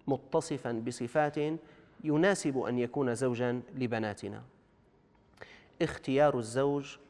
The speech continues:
عنوان حلقة اليوم. لقد قال رسول الله صلى الله عليه وسلم: "تخيروا لنطفكم، أنكحوا الأكفاء وانكحوا إليهم"،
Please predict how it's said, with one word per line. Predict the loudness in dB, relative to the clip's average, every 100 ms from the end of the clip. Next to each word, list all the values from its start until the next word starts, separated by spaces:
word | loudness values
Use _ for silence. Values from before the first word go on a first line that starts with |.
| -8
عنوان | -2 0 2 2 2 2 0 -4 -12
حلقة | -4 -2 0 -2 -2
اليوم. | 0 0 -2 -6 -16 -20 -20 -20 -10 -4
لقد | -2 2
قال | 6 6 6
رسول | 0 -2 -2
الله | 2 2 0
صلى | -4 -2
الله | 2 4 4
عليه | 2 0
وسلم: | -2 -2 -2 -2 -4 -6
"تخيروا | -4 0 0 4 2 2 0
لنطفكم، | 0 -2 -2 -2 -4 0 2 2 0 -6 -18 -20 -20 -20 -20 -20 _ _ -2
أنكحوا | 2 4 4 0 -2 0
الأكفاء | 0 0 -2 -4 2 4 4 0 -20 -20 -20 -20 _ _ _ _ _ _ _ _ _ -4
وانكحوا | 0 2 0 -2 0 0
إليهم"، | 2 0 0 -4 -8